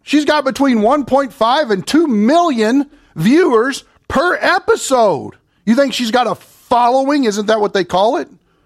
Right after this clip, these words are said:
On Facebook? Who are you following? Who's following you? That's a little scary. Here's the other thing I thought was funny.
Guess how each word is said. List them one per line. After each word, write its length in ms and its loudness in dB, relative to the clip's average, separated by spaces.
On 160 -2
Facebook? 680 -2
Who 160 0
are 80 0
you 160 -2
following? 720 -2
Who's 200 0
following 600 0
you? 200 0
That's 200 -4
a 40 -4
little 180 -2
scary. 320 -4
Here's 200 0
the 120 2
other 140 -2
thing 200 -4
I 80 -2
thought 200 -2
was 120 -6
funny. 320 -2